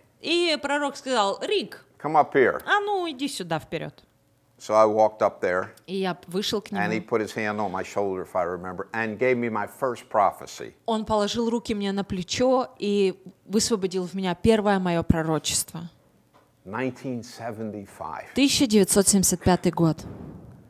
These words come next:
Speaker 2: It's like, uh, the Stone Age.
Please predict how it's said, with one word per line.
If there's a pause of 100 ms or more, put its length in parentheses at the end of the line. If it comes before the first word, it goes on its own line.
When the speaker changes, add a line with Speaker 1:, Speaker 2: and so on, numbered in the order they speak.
(480)
Speaker 2:
It's
like,
uh, (1500)
the
Stone
Age.